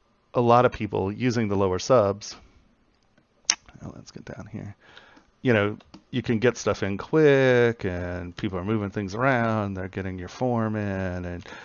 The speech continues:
you know, you're starting to define, uh, you know, oh, I want, like,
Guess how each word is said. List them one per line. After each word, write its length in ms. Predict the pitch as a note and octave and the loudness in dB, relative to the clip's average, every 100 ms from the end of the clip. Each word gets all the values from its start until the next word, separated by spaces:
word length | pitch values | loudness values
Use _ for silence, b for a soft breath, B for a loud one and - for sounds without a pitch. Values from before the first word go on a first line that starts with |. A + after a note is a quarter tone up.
| B B | B B
you 100 | G#2+ | -6
know, 100 | F2+ | -6
you're 180 | F2+ F#2 | -6 -8
starting 420 | - F#2+ F#2 F2 | -4 -4 -4 -6
to 60 | F2 | -8
define, 800 | G2 - F#2 F2+ F2 F2 F2 F2 B B B B B _ | -8 -6 -6 -4 -6 -8 -12 -16 B B B B B _
uh, 540 | - D2+ - - - - - G#2 B - | -14 -14 -14 -14 -14 -14 -14 -18 B -20
you 60 | G1+ | -18
know, 160 | - - | -16 -12
oh, 520 | A1 - - - - | -10 -10 -10 -10 -10
I 20 | |
want, 260 | - - - - - | -10 -10 -12 -18 -18
like, 200 | - | -18